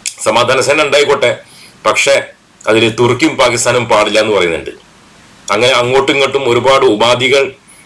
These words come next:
പരസ്പരം ചേർത്തിക്കൊണ്ടിരിക്കുകയാണ്. അപ്പൊ അതുകൊണ്ട് തന്നെയാണ് ഈ ഒരു പദ്ധതി, <clears throat> സമാധാന സേന എന്ന് പറയുന്ന പദ്ധതി നടപ്പിലാവാത്തത്. പിന്നെ ഈ സമാധാന സേനയുടെ ഉദ്ദേശം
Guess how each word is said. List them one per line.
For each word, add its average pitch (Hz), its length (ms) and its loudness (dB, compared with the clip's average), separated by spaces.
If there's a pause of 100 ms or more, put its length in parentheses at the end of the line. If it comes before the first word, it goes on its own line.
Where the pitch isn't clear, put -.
(120)
പരസ്പരം 120 460 0
ചേർത്തിക്കൊണ്ടിരിക്കുകയാണ്. 110 960 -2 (800)
അപ്പൊ 107 120 0
അതുകൊണ്ട് 143 380 0
തന്നെയാണ് 160 460 2
ഈ 156 240 2
ഒരു 156 380 4 (120)
പദ്ധതി, 127 540 -2 (200)
<clears throat> - 240 0
സമാധാന 135 440 0
സേന 135 240 0
എന്ന് 139 180 0
പറയുന്ന 127 220 0
പദ്ധതി 117 360 0
നടപ്പിലാവാത്തത്. 104 920 -2 (680)
പിന്നെ 117 160 -2
ഈ - 20 -2
സമാധാന 107 420 0
സേനയുടെ 139 320 0
ഉദ്ദേശം 110 540 0